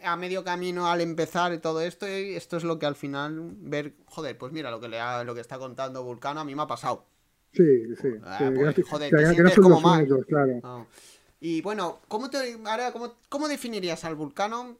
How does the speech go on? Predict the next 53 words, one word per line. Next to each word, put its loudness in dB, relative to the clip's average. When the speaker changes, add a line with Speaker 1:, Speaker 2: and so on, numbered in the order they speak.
Speaker 1:
¿Cómo -10
de-, -12
cómo -8
definirías -8
la -4
filosofía -10
de -10
inversión? -12
¿En -14
qué -10
te -8
basas? -4
Pues -16
mira, -12
la -10
relación -14
del -16
precio, -10
uso -12
esto. -12
¿En -14
qué, -10
cómo -12
dirías -8
que -8
es -12
el -10
estilo -10
Speaker 2:
Vale, 0
Speaker 1:
de -6
Speaker 2:
eh, 2
yo 8
Speaker 1:
Vulcano? 10
Speaker 2:
miro, 12
yo 10
miro 12
sobre 4
todo 8
la 8
estructura 6
de 6
mercado, 0
o -4
sea, -4
la -4
estructura 4
y 12
la, 6
y 4
los 4
puntos 8
de 10
liquidez. 2